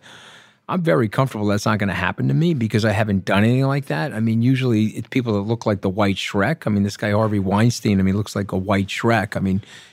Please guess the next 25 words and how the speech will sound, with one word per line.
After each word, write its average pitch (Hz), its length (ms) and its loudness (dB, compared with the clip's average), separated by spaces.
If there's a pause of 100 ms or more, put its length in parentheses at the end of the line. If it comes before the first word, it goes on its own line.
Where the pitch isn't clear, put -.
he's - 180 -6
probably 107 280 2
had 104 120 2
to 95 100 0
do 98 220 0
stuff - 340 -4
like 90 180 -2
that 90 220 -4
to - 80 -16
get 95 200 -2
to - 80 -6
women. 104 320 2
I - 140 -4
don't 120 100 -2
know. 82 60 -4
I 82 120 0
don't, 135 100 2
I've 104 160 0
never 123 180 2
had 92 180 2
any 80 160 -4
problem. 87 440 0
So 104 180 0
I'm 101 140 4
not 101 240 2